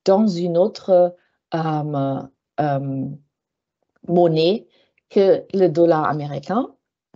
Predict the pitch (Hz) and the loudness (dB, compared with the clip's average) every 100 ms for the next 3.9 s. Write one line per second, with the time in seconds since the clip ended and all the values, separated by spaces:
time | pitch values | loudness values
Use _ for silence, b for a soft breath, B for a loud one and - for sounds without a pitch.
0 | - 147 143 143 160 151 - 139 143 170 | -10 -6 -4 -2 -2 -2 -4 -2 0 2
1 | 285 370 _ _ 165 180 165 160 - 156 | 0 -6 _ _ 0 4 4 4 0 -4
2 | 147 - _ - 349 180 135 - _ _ | -4 -8 _ 2 4 4 -2 -8 _ _
3 | _ - 302 277 - - 165 147 135 | _ 0 2 2 0 -2 -2 -2 -10